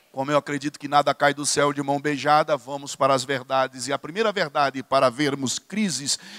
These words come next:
sendo transformadas em triunfo é pararmos para ouvirmos a orientação de Deus para as nossas vidas.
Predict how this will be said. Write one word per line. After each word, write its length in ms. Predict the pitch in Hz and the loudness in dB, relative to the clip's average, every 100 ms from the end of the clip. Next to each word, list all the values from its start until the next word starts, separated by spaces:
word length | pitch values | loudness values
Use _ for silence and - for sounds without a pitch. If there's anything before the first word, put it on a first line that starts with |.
| - | -6
sendo 320 | - 160 151 | 0 0 0
transformadas 840 | - 147 - 143 135 131 127 127 139 | -2 -2 0 2 2 2 0 0 -2
em 120 | 147 | -2
triunfo 760 | 147 143 160 190 180 - 175 - | -2 0 0 -2 -6 -6 -8 -2
é 320 | 127 127 127 - _ _ _ _ _ _ | 0 2 0 -2 _ _ _ _ _ _
pararmos 720 | 147 143 135 113 104 - - _ _ _ _ _ _ _ _ - | 0 2 2 -2 -16 -18 -20 _ _ _ _ _ _ _ _ -6
para 180 | 113 127 | -2 0
ouvirmos 540 | 120 120 160 156 139 | 0 -2 -6 -4 -6
a 80 | 139 | -4
orientação 640 | 143 139 135 123 120 135 | -4 -6 -8 -10 -8 -10
de 140 | 127 117 | -12 -10
Deus 320 | 110 110 - | -8 -8 -10
para 160 | 104 98 | -12 -18
as 100 | 98 | -18
nossas 300 | 90 92 - | -18 -18 -20
vidas. 480 | - 85 - - | -20 _ -20 -20